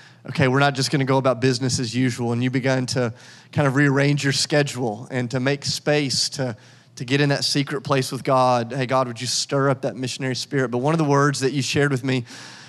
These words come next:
you said, "There is this season of preparedness that God's calling us into." And,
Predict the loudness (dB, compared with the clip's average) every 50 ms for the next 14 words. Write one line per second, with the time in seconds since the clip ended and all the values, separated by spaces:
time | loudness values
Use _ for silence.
0 | -12 -4 -2 0 2 4 4 4 2 2 2 2 4 4 4 2 0 0 0 0
1 | 0 -2 -4 -4 -4 -2 0 0 2 2 2 2 0 0 -2 -4 -2 2 2 4
2 | 4 2 2 0 -4 -6 -6 -6 -6 -4 0 2 2 2 2 0 -2 -2 0 0
3 | 0 0 -2 -2 -2 -2 -2 -2 -2 -4 -4 -4 -6 -6 -8 -12 -16 -20 -20 -20
4 | -20 -20 -20 -20 -20 -16 -4 0 2 2 4 4 2 0 -2 -4